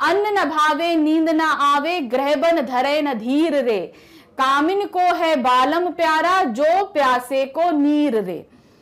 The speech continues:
है कोई ऐसा पर उपकारी, पिबसो कहे सुनाए रे, अब तो बेहाल कबीर भयो, बिन देखे जिव जाए रे। तो अब यहाँ पे इसका पहले मतलब समझिए, यहाँ पे कहना क्या चाह रहे हैं।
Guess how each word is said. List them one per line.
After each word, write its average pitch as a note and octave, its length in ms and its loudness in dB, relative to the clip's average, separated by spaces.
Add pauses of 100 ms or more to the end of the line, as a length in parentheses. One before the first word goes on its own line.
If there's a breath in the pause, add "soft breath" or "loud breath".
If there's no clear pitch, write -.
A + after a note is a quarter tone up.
(460 soft breath)
है D4+ 280 0
कोई F4+ 440 0
ऐसा D4+ 500 -2
पर D4+ 240 -2
उपकारी, C4+ 760 0
पिबसो D4 560 -4
कहे C#4 380 0
सुनाए A3+ 720 -4
रे, E4 220 -2 (560 loud breath)
अब C#4 140 0
तो F4 260 0
बेहाल C#4 580 0
कबीर B3+ 460 -2
भयो, A#3+ 460 2
बिन A#3+ 340 -2
देखे A3+ 480 0
जिव D#4 260 -4
जाए F#3+ 560 -4
रे। - 220 -16 (520 loud breath)
तो C4+ 80 -2
अब G4 240 0
यहाँ D4 420 -2
पे E4 120 -4
इसका D4 440 -8
पहले C4 260 -4
मतलब C4 340 -4
समझिए, C4 440 -6
यहाँ A#3+ 220 -8
पे C4+ 120 -8
कहना A3+ 380 -8
क्या A#3 220 -6
चाह F3+ 240 -10
रहे F3 180 -12
हैं। C#4 140 -12